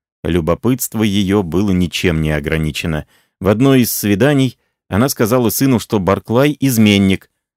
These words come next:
что это доподлинно известно и что его скоро сменят. Все заволновались. Кюхля, бледный, противился общему мнению, но, уверясь, вдруг сорвал со своей стенки портрет Барклая,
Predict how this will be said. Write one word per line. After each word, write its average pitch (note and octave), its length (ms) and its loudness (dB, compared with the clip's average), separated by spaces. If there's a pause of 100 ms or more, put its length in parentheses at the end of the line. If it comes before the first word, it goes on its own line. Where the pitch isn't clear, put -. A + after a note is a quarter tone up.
(120)
что - 180 0
это A2 160 2
доподлинно F2 680 0
известно G#2 460 -2
и A2 240 -4
что - 160 -4
его F2 260 0
скоро A2+ 300 -2
сменят. E2 640 -4 (960)
Все G#2+ 240 0
заволновались. G#2 880 -2 (480)
Кюхля, F#2+ 520 -2 (220)
бледный, G2 480 0
противился G2+ 960 -2
общему F2 480 -4
мнению, A#2+ 560 2 (480)
но, D3 200 2
уверясь, C3+ 680 2
вдруг G2 420 -4
сорвал A#2 480 2
со G#2 140 -2
своей F#2 340 2
стенки G2+ 460 0
портрет F#2+ 480 -2
Барклая, G2+ 640 0